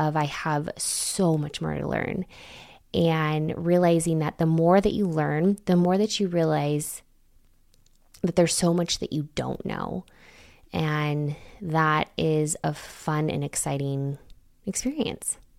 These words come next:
So I want to talk to you about your upper limit. And there's a lot of different concepts or methods that I've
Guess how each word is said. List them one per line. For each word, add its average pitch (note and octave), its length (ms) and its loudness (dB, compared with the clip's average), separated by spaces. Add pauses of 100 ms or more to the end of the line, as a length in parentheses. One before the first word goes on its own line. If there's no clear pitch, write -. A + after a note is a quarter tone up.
So - 320 4 (640)
I G3 180 6
want E4 140 2
to C#4 100 -2
talk F#3+ 180 0
to F3+ 100 0
you E3+ 80 6
about D3+ 800 2 (360)
your G#3 220 0
upper C#4 280 0
limit. E3 680 -4 (520)
And F3+ 600 4 (100)
there's G3 540 8
a G3+ 80 6
lot G3 480 6
of F3+ 380 4 (260)
different E3+ 640 2 (140)
concepts E3+ 500 0
or E3+ 60 2
methods D#3 560 0
that E3 120 2
I've D#3 280 2